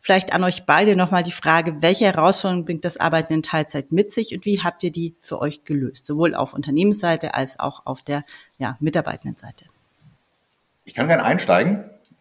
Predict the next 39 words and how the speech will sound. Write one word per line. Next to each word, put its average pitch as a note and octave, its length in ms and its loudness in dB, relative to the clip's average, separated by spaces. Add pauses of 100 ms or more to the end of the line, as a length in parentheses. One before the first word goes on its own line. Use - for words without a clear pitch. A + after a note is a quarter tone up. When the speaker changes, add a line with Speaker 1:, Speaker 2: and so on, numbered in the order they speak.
(400)
Speaker 2:
Ähm, G#2+ 300 -2 (380)
ich - 120 -14
bin B2+ 120 2
ja, B2 200 4
ich - 100 -6
bin A#2+ 100 0
ja G2+ 120 2
Vorstand, C3+ 580 -4
C C#3+ 260 -4
O A2 100 0
O. A2+ 540 0
Das F#2+ 120 -10
heißt, F#2+ 200 -6
ich - 120 -18
kümmere B2 180 0
mich A#2 380 -4
um G2+ 360 -2
den F#2 240 0
Motorraum F2 600 0
und F2 140 -6
alles, F2 220 -4
was F2+ 140 -4
da F2 120 -4
irgendwie D#2+ 260 -6
drin E2+ 200 -4
ist. - 260 -12
Prozesse, - 460 -6
Abrechnung, D2+ 440 -8
pipapo. - 560 -8 (540)
Zum A#2 140 2
Beispiel E3 340 4
auch C3+ 180 6
um C3+ 80 0
das A#2 120 2
ganze A#2 220 0
Thema A2 200 2
Performanceberechnung B2 1200 0
und A2 160 -4
Incentivierung. F2+ 720 -4